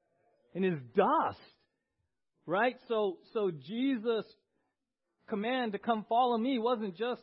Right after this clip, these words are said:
again, an intellectual or even an academic pursuit. It was a real life, "Hey,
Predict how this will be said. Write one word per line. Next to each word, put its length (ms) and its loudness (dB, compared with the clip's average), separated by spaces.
again, 300 -4
an 160 -6
intellectual 960 -4
or 160 -2
even 160 -2
an 100 -2
academic 640 -4
pursuit. 560 -4
It 180 0
was 240 -2
a 140 -2
real 560 0
life, 300 0
"Hey, 260 2